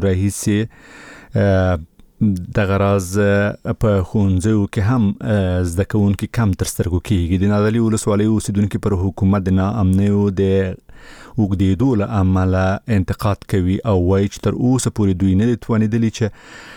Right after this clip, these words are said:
د ناامنیو په مخنیوي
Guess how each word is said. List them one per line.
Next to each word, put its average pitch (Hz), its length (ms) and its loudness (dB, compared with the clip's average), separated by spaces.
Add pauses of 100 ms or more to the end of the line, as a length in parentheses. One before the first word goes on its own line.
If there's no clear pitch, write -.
(260)
د 98 580 2
ناامنیو 101 840 2 (260)
په 101 80 2 (480)
مخنیوي 95 420 0